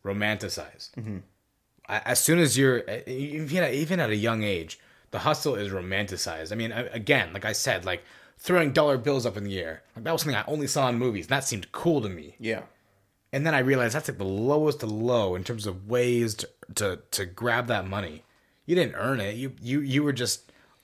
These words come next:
Speaker 1: a social Darwinist person.
Speaker 2: You were there while that rich guy wanted to fart it all out.
Speaker 1: Right,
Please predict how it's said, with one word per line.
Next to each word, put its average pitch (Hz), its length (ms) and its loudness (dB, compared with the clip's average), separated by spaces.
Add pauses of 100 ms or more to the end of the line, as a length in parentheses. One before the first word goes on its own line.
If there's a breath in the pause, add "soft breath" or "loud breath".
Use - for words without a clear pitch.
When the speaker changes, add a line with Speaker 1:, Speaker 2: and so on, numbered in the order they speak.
Speaker 1:
a - 80 -8
social 131 420 0
Darwinist 107 680 -2
person. 95 540 -2 (160)
Speaker 2:
You 131 120 -2
were 139 80 4
there 147 180 8
while 147 100 10
that 135 160 8
rich 127 220 2
guy 117 160 8
wanted 117 340 4
to 101 160 -2
fart 113 400 4
it 110 120 6
all 104 220 4
out. 101 380 -2
Speaker 1:
Right, 214 340 4